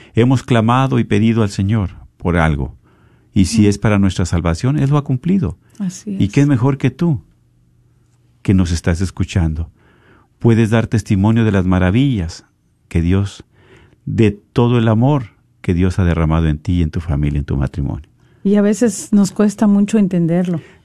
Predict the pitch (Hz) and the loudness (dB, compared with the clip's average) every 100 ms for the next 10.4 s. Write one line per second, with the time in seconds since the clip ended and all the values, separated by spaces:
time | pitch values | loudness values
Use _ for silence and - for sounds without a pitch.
0 | _ 85 202 240 180 190 196 196 196 180 | _ 0 2 2 2 2 0 0 2 2
1 | 190 185 208 185 196 180 185 190 208 190 | 2 0 -2 -2 -4 0 2 4 2 2
2 | 202 190 202 202 185 165 160 160 180 175 | 2 2 4 2 2 2 0 0 0 0
3 | - 185 180 196 175 - _ _ _ - | 2 2 2 0 0 -6 _ _ _ -2
4 | 185 202 190 180 - - - _ _ _ | 0 2 2 2 0 -8 -12 _ _ _
5 | _ _ - 190 185 190 - 185 - 220 | _ _ 0 2 2 0 0 -2 2 4
6 | 220 214 208 196 - - 185 185 202 185 | 4 4 2 0 -6 -4 -4 0 2 2
7 | 190 185 165 202 214 208 185 - _ _ | 4 2 4 2 2 0 -4 -12 _ _
8 | _ - 190 185 196 190 185 202 196 202 | _ -6 -4 0 0 2 2 2 2 2
9 | 196 202 185 185 190 196 196 190 185 180 | 0 0 2 4 4 4 2 2 0 -2
10 | - 196 208 185 | -4 -4 -4 -6